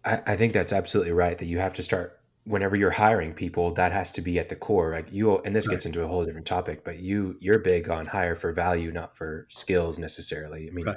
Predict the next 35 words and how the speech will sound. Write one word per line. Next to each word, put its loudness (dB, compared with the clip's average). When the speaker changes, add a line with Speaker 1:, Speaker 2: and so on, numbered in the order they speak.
Speaker 1:
obviously, -4
Speaker 2:
Well, 6
that 8
Speaker 1:
you 8
Speaker 2:
old 8
Speaker 1:
should 4
have 6
Speaker 2:
saying 6
Speaker 1:
some 6
Speaker 2:
is, 4
"You 6
Speaker 1:
skills. 0
Speaker 2:
hire 8
for -2
skill 2
and -2
fire 2
for -6
attitude." -4
And 0
what 2
that -2
saying 0
is, -2
you 0
hire 2
for -6
skills 0
which -4
you 0
recognize -4
and -8
can -8
test -2
for, -8